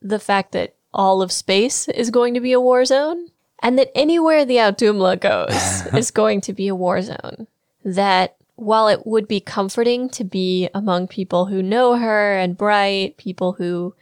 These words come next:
Speaker 1: are going to be looking out for them, some of her oldest friends,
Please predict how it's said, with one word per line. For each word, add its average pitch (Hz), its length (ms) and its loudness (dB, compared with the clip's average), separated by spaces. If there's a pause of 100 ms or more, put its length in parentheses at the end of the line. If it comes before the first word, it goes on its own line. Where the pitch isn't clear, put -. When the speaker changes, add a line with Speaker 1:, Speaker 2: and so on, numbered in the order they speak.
(260)
Speaker 1:
are 185 160 -4
going 208 240 2
to 202 60 0
be 190 100 4
looking 180 320 0
out 269 220 2
for 226 100 -4
them, 170 400 -2 (560)
some 190 140 0
of 196 100 0
her 202 80 2
oldest 185 340 0
friends, 220 720 0